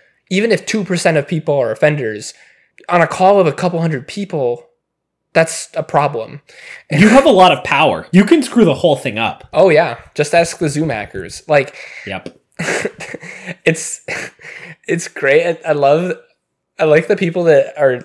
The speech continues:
Speaker 1: like, end up being designated as, like, the, the muting police that are like, "You're muted. You're, someone has their phone on, someone has their phone on, uh,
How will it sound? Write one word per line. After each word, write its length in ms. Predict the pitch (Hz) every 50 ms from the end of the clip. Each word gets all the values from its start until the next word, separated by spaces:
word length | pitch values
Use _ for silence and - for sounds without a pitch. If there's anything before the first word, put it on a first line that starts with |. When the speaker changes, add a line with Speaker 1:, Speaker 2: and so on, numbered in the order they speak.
| -
Speaker 1:
like, 280 | - 131 123 - 131 -
end 200 | 147 135 127 135
up 140 | 135 127 -
being 180 | 151 131 131 127
designated 580 | 117 113 120 123 139 131 135 127 127 135 127
as, 240 | 123 113 127 - -
like, 300 | 143 113 107 - - _ -
the, 380 | 127 110 98 90 85 - - -
the 100 | 127 127
muting 320 | 127 127 123 123 127 139
police 360 | 147 - 160 156 156 170 - -
that 100 | 175 151
are 80 | 147
like, 240 | 143 139 131 127 - -
"You're 120 | 170 170 175
muted. 300 | 190 196 208 208 - 165
You're, 240 | 160 156 160 160 -
someone 380 | - - 190 185 202 196 190 190
has 200 | 190 185 180 180
their 80 | 175
phone 220 | 165 - 180 185 185
on, 240 | 180 175 170 170 165
someone 320 | - 190 190 202 202 190
has 160 | 190 185 175
their 120 | 190 180 175
phone 200 | 196 185 190 185
on, 300 | 180 170 165 156 - - - - - - _ -
uh, 340 | - 156 151 151 151 147 147